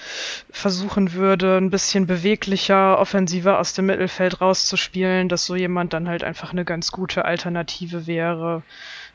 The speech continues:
äh, je nachdem, gegen was für Mannschaften man halt spielt. Wenn man jetzt gegen jemanden spielt, der sich vielleicht eher hinten reinstellt oder so, dann könnte das, glaub ich, ganz gut sein,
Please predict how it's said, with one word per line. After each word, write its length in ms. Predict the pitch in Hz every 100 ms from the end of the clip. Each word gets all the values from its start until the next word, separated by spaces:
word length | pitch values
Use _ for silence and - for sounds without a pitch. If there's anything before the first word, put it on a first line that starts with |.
| -
äh, 240 | 175 175
je 160 | 175 175
nachdem, 480 | 175 - 175 175 165
gegen 220 | 170 156
was 180 | 165 -
für 120 | 185
Mannschaften 560 | 170 175 - 170 -
man 180 | 175 170
halt 160 | 170 165
spielt. 480 | - 196 196 190 185
Wenn 80 |
man 140 | 175 170
jetzt 180 | 170 -
gegen 160 | 180
jemanden 320 | 180 180 170
spielt, 300 | - - 185
der 80 | 185
sich 160 | 170 170
vielleicht 240 | 180 -
eher 140 | 180 170
hinten 260 | 175 170
reinstellt 680 | 175 233 269 - 220 220 214
oder 220 | 185 185
so, 240 | 170 175
dann 280 | 170 160 165
könnte 280 | - 170 160
das, 180 | 156 -
glaub 180 | 165 160
ich, 120 | -
ganz 240 | 165 -
gut 180 | - 190
sein, 420 | - 190 180 180